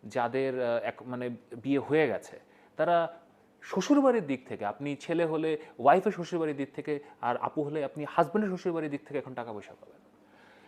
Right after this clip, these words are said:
তারপরে উত্তরাধিকার সূত্রে, অষ্টম ঘর আমাদের উত্তরাধিকার, উত্তরাধিকার সূত্রে আপনারা টাকা পয়সা পাবেন। এবং এগুলা ছাড়াও অষ্টম ঘর হচ্ছে হঠাৎ টাকা,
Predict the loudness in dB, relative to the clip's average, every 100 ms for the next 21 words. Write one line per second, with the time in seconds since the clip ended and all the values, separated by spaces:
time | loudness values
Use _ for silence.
0 | -8 -2 0 0 -2 -4 0 2 2 2
1 | -2 -4 -4 -4 -2 -4 -4 -6 -2 -2
2 | -2 -4 -4 -4 -4 -8 -14 -18 -20 _
3 | _ -20 -20 -20 -4 -2 -2 0 2 2
4 | 2 0 0 0 0 0 -2 -2 -2 -6
5 | -10 -14 -18 -20 _ _ _ _ -16 -10
6 | -10 0 0 2 0 0 -2 -2 2 4
7 | 4 4 0 0 -6 -4 -4 -4 -2 -4
8 | 2 4 6 4 2 -2 -2 -4